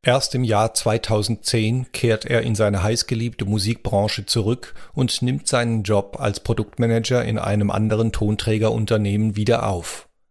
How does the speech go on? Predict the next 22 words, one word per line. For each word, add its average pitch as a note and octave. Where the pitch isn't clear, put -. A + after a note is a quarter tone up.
In C3
kleinen G#2+
Schritten. -
Zuerst -
freiberuflich B2
und A#2
mit A2
wenig A#2+
Zeitaufwand, A2
dann B2+
immer A#2+
mehr, G#2+
bis D3+
er D3
zweieinhalb G#2
Jahre F#2
später G#2
wieder A#2
in B2
eine A#2+
Festanstellung -
geht. -